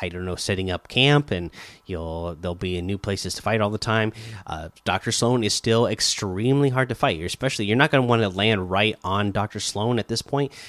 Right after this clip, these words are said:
uh, because if you go land right there, you're gonna get, uh,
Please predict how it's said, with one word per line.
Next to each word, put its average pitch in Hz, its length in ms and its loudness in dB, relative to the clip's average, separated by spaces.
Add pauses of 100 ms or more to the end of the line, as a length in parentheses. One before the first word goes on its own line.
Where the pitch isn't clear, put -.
(160)
uh, 82 140 -6
because 90 400 -4
if - 80 -12
you 98 80 -8
go 98 100 2
land 101 300 2
right 104 180 0
there, 127 220 2
you're 98 200 -2
gonna 98 200 0
get, 98 440 -2
uh, 87 520 -6